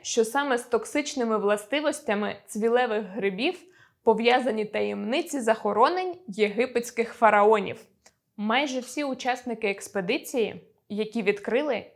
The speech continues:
і зайшли до гробниці одного з найвідоміших фараонів Тутанхамона,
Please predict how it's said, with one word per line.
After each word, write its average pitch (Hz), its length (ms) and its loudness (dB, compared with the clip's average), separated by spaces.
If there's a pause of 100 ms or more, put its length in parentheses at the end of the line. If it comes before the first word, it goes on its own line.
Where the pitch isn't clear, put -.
і 220 100 -4
зайшли 208 440 0
до 262 140 2
гробниці 240 720 -4
одного 220 520 -2
з 190 100 -10
найвідоміших 254 1040 -2
фараонів 220 640 4 (280)
Тутанхамона, 220 960 0